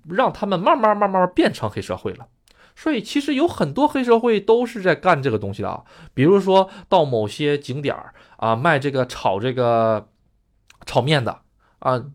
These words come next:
你看他这个样子啊，你，他可能就是个黑社会，明白吗？<laughs> 呃，他只不过不会把黑社会那一面露出来给大家看，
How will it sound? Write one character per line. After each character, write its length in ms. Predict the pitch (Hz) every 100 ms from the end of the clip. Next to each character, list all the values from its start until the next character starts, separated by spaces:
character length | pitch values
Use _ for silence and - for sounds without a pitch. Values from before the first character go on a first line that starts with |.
| _
你 80 | -
看 240 | - 254 220
他 100 | 160
这 80 |
个 100 | 139
样 220 | 123 117 101
子 180 | 92 - _ _ _ _
啊， 280 | 135 131 127 - _ -
你， 140 | 135 -
他 100 | -
可 140 | 180 110
能 100 | 127
就 80 | -
是 80 |
个 80 | 139
黑 240 | - 120 113
社 140 | 107
会， 200 | 117 - _ _ _ _ -
明 100 | 135
白 140 | 139 131
吗？ 180 | 127 139 - 170 - - 285 262 -
<laughs> 720 | - - - 247 330 262 -
呃， 300 | 110 107 - - - -
他 160 | - -
只 200 | 131 107
不 160 | 131
过 220 | 220 240
不 140 | - 180
会 160 | 302
把 120 | - -
黑 140 | 220
社 100 | 220
会 160 | 262 233
那 120 | 226
一 60 | 202
面 260 | 220 170
露 400 | 180 349 480 277
出 180 | - 113
来 120 | 98
给 100 | 101
大 140 | 98 104
家 100 | 104
看， 240 | -